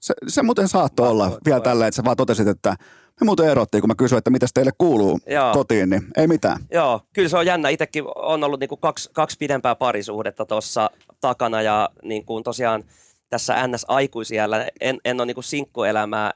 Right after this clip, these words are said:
Speaker 2: elänyt, paitsi sit pari vuotta sitten se tie vei sinne ja, ja päätin, päätin silloin, että nyt täytyy oikeasti olla yksin. Et tuli pelattua paljon, niinku myönnän, että en mä nyt leikkinyt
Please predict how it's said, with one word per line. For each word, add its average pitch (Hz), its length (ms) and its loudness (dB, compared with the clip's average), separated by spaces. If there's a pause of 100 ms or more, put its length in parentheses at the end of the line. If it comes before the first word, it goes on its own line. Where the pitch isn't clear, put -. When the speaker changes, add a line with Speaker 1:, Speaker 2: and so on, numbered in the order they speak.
Speaker 2:
elänyt, 117 360 -2
paitsi 104 240 -4
sit 139 200 -14
pari 123 220 -2
vuotta 104 220 -8
sitten 104 380 -8 (340)
se 101 300 -4 (100)
tie 117 240 -2
vei 104 160 -2
sinne 101 440 -6
ja, 98 300 -4
ja 98 320 -4 (120)
päätin, 110 440 -4
päätin 117 340 -2
silloin, 107 340 -4
että 123 140 -8
nyt - 120 -10
täytyy 104 360 -4
oikeasti 104 340 -10
olla 104 260 -6
yksin. 104 480 -10
Et 95 240 -8 (640)
tuli 135 180 -2
pelattua 117 520 -2
paljon, 110 420 -2
niinku 107 320 -10 (100)
myönnän, 110 400 -6
että 107 480 -4 (420)
en 117 160 -2
mä 127 80 -8
nyt 127 120 -12
leikkinyt 123 720 -4